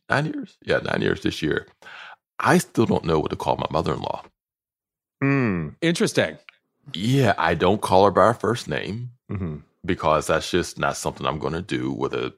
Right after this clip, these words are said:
Speaker 1: you know, sixty-something-year-old Black woman. I don't call her Missus her last name,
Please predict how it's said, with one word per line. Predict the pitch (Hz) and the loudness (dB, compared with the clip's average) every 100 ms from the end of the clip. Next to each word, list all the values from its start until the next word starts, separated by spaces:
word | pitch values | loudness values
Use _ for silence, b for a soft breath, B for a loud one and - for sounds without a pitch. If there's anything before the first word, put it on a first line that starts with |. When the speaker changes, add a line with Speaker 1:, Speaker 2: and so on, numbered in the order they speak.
| _ | _
Speaker 1:
you | 67 | -8
know, | 65 | -8
sixty-something-year-old | - - - 78 71 67 67 62 69 | -6 -10 -10 -10 -8 -8 -6 -4 -4
Black | - - | -6 -6
woman. | - - - 101 B B B B _ - | -8 -8 -10 -12 B B B B _ 2
I | 85 | 2
don't | 87 95 78 | 4 2 0
call | - 85 85 | 2 4 4
her | 85 80 82 73 | 4 2 2 -2
Missus | 73 78 82 - 85 80 76 - - - _ - | -6 -4 -4 -2 -2 -2 -4 -10 -12 -14 _ -10
her | 85 82 | -2 0
last | 71 78 85 - | 2 2 0 -2
name, | 71 71 80 - | -10 -10 -10 -10